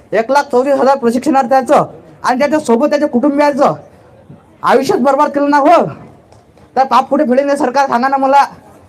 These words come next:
आणि एका मुलाखतीमध्ये त्यांचीच वाईफ म्हणजे अमृताताई फडणवीस म्हणजे आपल्या मामीच म्हणा, ते काय म्हणतात, ते काय म्हणतात ऐका, ते म्हणतात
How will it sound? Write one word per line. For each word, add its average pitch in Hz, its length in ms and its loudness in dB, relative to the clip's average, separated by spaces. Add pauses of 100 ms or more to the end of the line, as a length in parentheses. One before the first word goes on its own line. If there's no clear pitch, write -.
(420)
आणि 294 360 2 (280)
एका 233 220 0
मुलाखतीमध्ये 269 800 0 (260)
त्यांचीच 277 320 -2
वाईफ 277 260 0 (340)
म्हणजे 220 220 0
अमृताताई 262 480 0 (100)
फडणवीस 277 560 2 (800)
म्हणजे 233 200 2
आपल्या 269 200 0
मामीच 269 340 2
म्हणा, 254 260 4 (680)
ते 233 60 2
काय 294 160 2
म्हणतात, 302 360 0 (1900)
ते 226 100 2
काय 285 160 2
म्हणतात 277 240 -2
ऐका, 240 280 0 (1300)
ते 254 80 0
म्हणतात 269 400 2